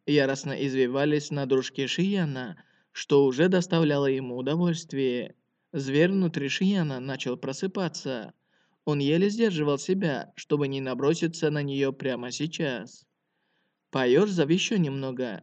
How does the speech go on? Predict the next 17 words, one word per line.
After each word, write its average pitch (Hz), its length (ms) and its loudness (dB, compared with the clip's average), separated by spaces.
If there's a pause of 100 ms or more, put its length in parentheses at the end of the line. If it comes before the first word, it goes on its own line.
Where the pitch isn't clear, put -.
Ся 139 200 0
Синьян 135 520 -4
вдруг 135 240 0
остановилась. 143 960 -4 (420)
Ее 143 240 6
лицо 135 320 2
стало 135 300 -2
красным, 160 560 -4
как 143 260 -4
и 202 40 -2
рак, 165 420 -4 (320)
а 147 120 2
в 135 60 -2
глазах 135 440 0
появился 135 560 0
странный 127 500 -6
блеск. 165 580 -4